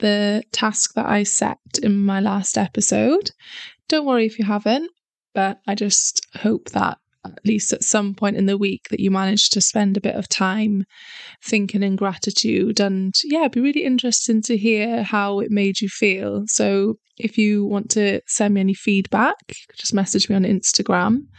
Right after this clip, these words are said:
um, 'cause it's always good to have feedback. Um, I actually had a good week and I've got some good news to share, but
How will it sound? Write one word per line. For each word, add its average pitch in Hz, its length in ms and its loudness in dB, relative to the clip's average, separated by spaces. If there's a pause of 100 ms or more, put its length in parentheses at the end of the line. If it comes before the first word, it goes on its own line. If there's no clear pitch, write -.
(580)
um, 214 300 0
'cause - 100 -6
it's 226 100 2
always 233 200 2
good 208 160 0
to 208 100 0
have 202 120 2
feedback. - 640 0 (420)
Um, 202 640 2 (800)
I 226 240 0
actually 214 440 0
had 190 200 -2
a 196 100 0 (180)
good 220 300 0
week 196 320 0 (140)
and 190 160 2
I've 185 100 -2
got - 220 -2
some 202 140 2
good 196 200 0
news 196 300 0
to - 100 2
share, 196 420 2
but - 200 -8